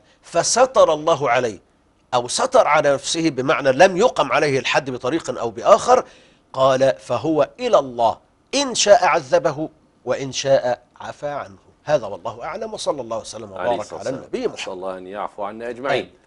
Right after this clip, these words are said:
Speaker 2: آمين يا رب العالمين. الأخت المتصلة الأولى في الحلقة وجدت مالاً في مكتبة، هل تأخذ المال لنفسها أم تعطيه لصاحب المكتبة وهي لا تدري هل سيوصله ل-، آه، لصاحبه أم لا؟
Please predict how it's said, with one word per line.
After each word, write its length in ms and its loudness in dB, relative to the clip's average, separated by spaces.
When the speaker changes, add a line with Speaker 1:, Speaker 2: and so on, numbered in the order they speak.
Speaker 2:
آمين 200 -4
يا 80 0
رب 140 -2
العالمين. 320 -6
الأخت 260 -8
المتصلة 480 -4
الأولى 240 -2
في 60 -10
الحلقة 480 -6
وجدت 500 -4
مالاً 320 -2
في 140 -14
مكتبة، 400 -6
هل 180 -4
تأخذ 380 -2
المال 360 -4
لنفسها 560 -6
أم 80 -12
تعطيه 920 -14
لصاحب 500 -8
المكتبة 540 -8
وهي 160 -4
لا 100 -4
تدري 380 -10
هل 280 -14
سيوصله 880 -10
ل-، 400 -10
آه، 300 -12
لصاحبه 800 -12
أم 120 -16
لا؟ 160 -18